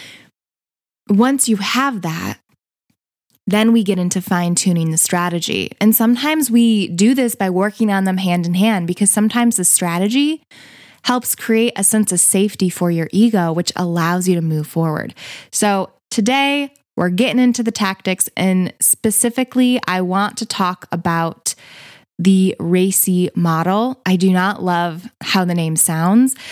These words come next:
but it's an acronym, and that's what the acronym is, R A C I. I did not create this, but I have used it extensively in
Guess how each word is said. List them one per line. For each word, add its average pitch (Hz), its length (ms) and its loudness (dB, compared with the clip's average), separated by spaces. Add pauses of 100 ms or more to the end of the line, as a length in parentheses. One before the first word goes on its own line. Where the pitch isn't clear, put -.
(280)
but 196 200 -2
it's - 380 -2 (680)
an 190 120 2
acronym, 175 840 0
and 180 480 2
that's 180 540 -4
what 180 140 0
the 180 100 2
acronym 160 720 -2 (380)
is, 254 500 0
R 185 460 -2
A 175 420 -2
C 180 460 0
I. 165 340 -2
I 185 160 -2
did 185 160 0
not 175 300 -2
create 180 500 -2
this, 330 380 -2 (400)
but 185 240 0
I 196 100 0
have 196 480 -2
used 185 480 2
it 190 160 -2
extensively 175 1300 0 (500)
in 190 400 4